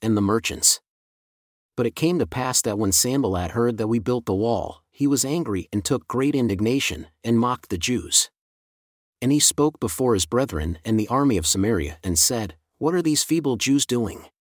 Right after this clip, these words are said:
Will they fortify themselves? Will they sacrifice?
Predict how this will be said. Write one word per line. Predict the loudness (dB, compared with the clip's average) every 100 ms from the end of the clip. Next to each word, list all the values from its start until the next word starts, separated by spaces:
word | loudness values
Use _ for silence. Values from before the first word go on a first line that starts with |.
| _ _ _ _ _ _ _ -6
Will | -2
they | -2
fortify | 0 0 0 0 -2
themselves? | 0 0 0 0 0 0 0 _ _ _ _ _ _ _ _ -6
Will | -2
they | 0 0
sacrifice? | 0 -2 -4 -4 -4 -2 -2 -4